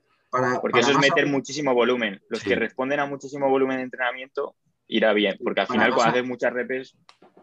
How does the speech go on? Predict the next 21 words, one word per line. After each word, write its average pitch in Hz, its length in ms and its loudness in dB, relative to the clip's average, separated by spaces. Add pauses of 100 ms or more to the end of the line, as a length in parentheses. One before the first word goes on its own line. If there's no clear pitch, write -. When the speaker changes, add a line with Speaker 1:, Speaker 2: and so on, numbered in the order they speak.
Speaker 1:
Claro, 123 180 -4
Speaker 2:
mucho 107 180 -2
Speaker 1:
para 98 100 0
Speaker 2:
volumen. 117 180 -2
Speaker 1:
masa, 156 320 -8
y 143 80 -6
para 127 200 -2
masa 151 220 0
muscular, 160 500 -2 (260)
de 113 160 -8
puta 123 260 -8
madre, 135 280 -4
porque 101 180 -10
Speaker 3:
Sí. 98 60 -4
Speaker 1:
al 90 80 -4
final 113 240 -10
volumen 117 300 -10
de 120 60 -10
entreno, 131 400 -8 (440)
y 117 80 -4
aparte, 117 540 -2